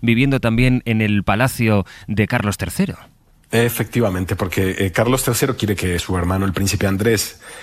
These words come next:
Speaker 2: el duque de York, deje de vivir en el Royal Lodge, que es una mansión de treinta habitaciones en los, en los dominios de Windsor.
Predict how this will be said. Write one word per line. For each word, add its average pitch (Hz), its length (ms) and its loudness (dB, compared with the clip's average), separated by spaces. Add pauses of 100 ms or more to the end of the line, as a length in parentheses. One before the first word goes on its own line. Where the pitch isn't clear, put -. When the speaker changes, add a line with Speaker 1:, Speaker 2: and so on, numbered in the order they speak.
(120)
Speaker 2:
el 87 100 -6
duque 90 240 -2
de 95 140 2
York, 104 320 0
deje 98 260 0
de 98 80 0
vivir 95 280 2
en 90 220 0
el 87 140 -4
Royal 95 320 0
Lodge, 107 320 -2
que - 120 -8
es - 120 -6
una 85 100 -2
mansión 85 440 -2
de 85 100 -2
treinta 90 300 -2
habitaciones 87 600 -2
en 82 120 -2
los, 76 260 -6
en 82 140 -6
los 78 140 -6
dominios 90 420 -2
de 92 80 0
Windsor. 117 480 2